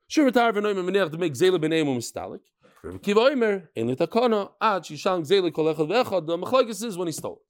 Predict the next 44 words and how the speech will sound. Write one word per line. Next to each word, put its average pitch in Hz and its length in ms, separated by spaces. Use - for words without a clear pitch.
Ask 175 200
the 127 60
Gemara. 101 320
V'isok 135 340
adadach 123 240
dishtaba. 123 680
But 214 100
if 262 40
we're 262 40
talking 196 160
about 175 160
a 160 40
case, - 460
in 110 100
both 196 180
cases 139 180
have 135 220
to 131 60
be 131 80
similar. 131 380
Only 214 400
when 175 180
he 185 80
swore, 170 640
do 113 120
we 131 80
have 127 100
a 123 60
machlekes 123 340
between 123 180
Rebbe 120 140
Akiva 123 160
and 123 260
Rebbe 123 160
Tarfon 123 300
whether 123 200
you 120 60
could 120 120
put - 100
it 117 80
down 120 200
in 120 80
the 120 60
middle? 127 480